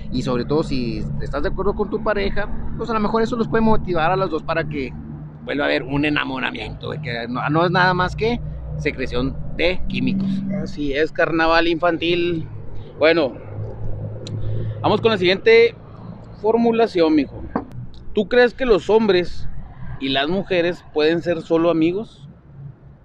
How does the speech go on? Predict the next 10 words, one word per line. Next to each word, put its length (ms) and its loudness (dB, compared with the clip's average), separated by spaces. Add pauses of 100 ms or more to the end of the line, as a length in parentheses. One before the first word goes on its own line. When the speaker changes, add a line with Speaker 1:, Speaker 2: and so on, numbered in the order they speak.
(640)
Speaker 1:
Ah, 340 0
cabrón, 260 -2
no, 200 -2
pues 140 -12
claro, 420 -6
güey. 440 0 (120)
Yo 160 0
digo 200 -2
que 100 -8
sí. 240 -12